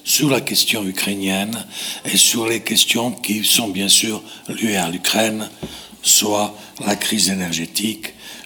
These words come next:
la crise, euh, les diverses crises que ça accompagne.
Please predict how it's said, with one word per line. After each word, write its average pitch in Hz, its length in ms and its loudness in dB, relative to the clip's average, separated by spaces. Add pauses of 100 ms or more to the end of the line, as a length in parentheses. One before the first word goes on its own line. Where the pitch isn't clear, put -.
la 95 80 -2
crise, 98 480 -2
euh, 87 540 -6 (120)
les 98 140 0
diverses 98 320 0
crises - 280 -2
que - 100 -6
ça 95 240 2
accompagne. 85 500 -6